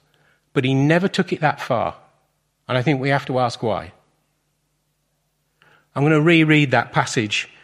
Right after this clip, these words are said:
from one Peter three, verses one to seven. The same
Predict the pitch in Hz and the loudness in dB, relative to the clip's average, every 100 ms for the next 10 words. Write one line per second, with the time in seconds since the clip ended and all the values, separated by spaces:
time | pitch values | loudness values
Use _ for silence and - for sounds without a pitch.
0 | - _ - 151 135 135 120 127 113 131 | -20 _ -4 0 2 2 0 -4 -6 -8
1 | - 127 107 98 - 113 101 123 117 101 | -6 -6 -6 -8 -10 -10 -8 -10 -8 -8
2 | - 110 113 90 87 - - - _ _ | -8 -6 -6 -6 -10 -14 -20 -20 _ _
3 | _ _ _ _ _ _ _ - - - | _ _ _ _ _ _ _ -20 -20 -20
4 | - - - _ 156 - 208 214 226 226 | -20 -20 -20 _ -4 2 4 6 6 4